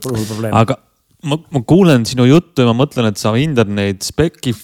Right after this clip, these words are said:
Speaker 2: spetsifikatsioone väga objektiivselt, aga kui tegelikult selle kolm tuhat euro eest sa saad, öö, siis sisekujunduselemendi, et sul on see vastu seina, siis ta konkureerib selle Samsungide
Speaker 1: Jah.
Speaker 2: frame'iga, mis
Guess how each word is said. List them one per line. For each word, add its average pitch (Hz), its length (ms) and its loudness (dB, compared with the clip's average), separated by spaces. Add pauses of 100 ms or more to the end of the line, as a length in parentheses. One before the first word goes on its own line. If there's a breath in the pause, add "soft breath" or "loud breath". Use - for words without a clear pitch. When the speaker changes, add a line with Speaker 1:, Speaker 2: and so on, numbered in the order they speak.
Speaker 2:
spetsifikatsioone 123 1400 -2 (200)
väga 113 320 2 (280)
objektiivselt, 107 680 -2
aga 101 200 -6
kui 107 280 2 (480 loud breath)
tegelikult 127 560 2
selle 104 240 -2
kolm 135 320 0
tuhat 104 320 0
euro 123 360 0
eest - 280 -8
sa - 160 -8
saad, 117 480 -2 (320)
öö, 98 560 -10
siis 92 160 -12 (240)
sisekujunduselemendi, 92 1400 -2
et 87 80 -12
sul 98 140 -8
on - 20 -8
see 92 80 -10
vastu 101 240 -10
seina, 104 320 -6
siis 113 160 -6
ta 120 80 -4
konkureerib 110 560 0
selle 92 160 -2
Samsungide 98 640 -2
Speaker 1:
Jah. 123 140 -2
Speaker 2:
frame'iga, 123 560 -2 (180)
mis 101 140 -4